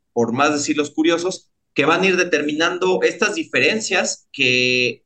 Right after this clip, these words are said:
eh, pues al final todos somos humanos, pero hasta cierto punto pensamos distinto. Por ahí hay algunos experimentos curiosos en donde, este, te, te das cuenta que inclusive lingüísticamente las personas que viven más al norte, o sea, en las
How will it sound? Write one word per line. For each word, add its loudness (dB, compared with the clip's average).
eh, -2
pues -4
al 0
final 0
todos 0
somos -4
humanos, -2
pero -2
hasta -6
cierto -2
punto -6
pensamos 0
distinto. -4
Por 2
ahí 4
hay 4
algunos 0
experimentos -2
curiosos 2
en -2
donde, 2
este, 0
te, 0
te -2
das 2
cuenta 0
que -10
inclusive -2
lingüísticamente 0
las 0
personas 0
que 2
viven 2
más 0
al 0
norte, -2
o -14
sea, 2
en -4
las 0